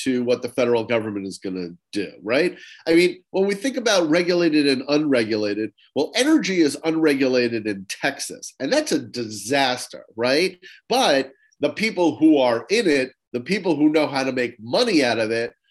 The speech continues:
are making millions. So now, before it's regulated, is the time to make millions. After it's regulated, you know who's gonna make millions?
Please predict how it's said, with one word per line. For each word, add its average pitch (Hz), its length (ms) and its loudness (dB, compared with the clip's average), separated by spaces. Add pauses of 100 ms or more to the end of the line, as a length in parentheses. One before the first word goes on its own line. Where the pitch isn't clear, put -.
(140)
are 277 100 -2
making 156 580 -2
millions. 151 960 0 (340)
So 190 180 2 (180)
now, 196 600 0
before 247 440 0
it's 208 180 -6
regulated, 110 880 0 (240)
is 147 200 4
the 151 100 0
time 151 300 0
to 139 100 -6
make 120 240 -2
millions. 117 640 -2 (400)
After 233 420 2
it's 160 160 0
regulated, 135 640 2
you 147 80 4
know 208 140 4
who's 202 200 -2
gonna 214 200 0
make 208 240 0
millions? 233 540 -2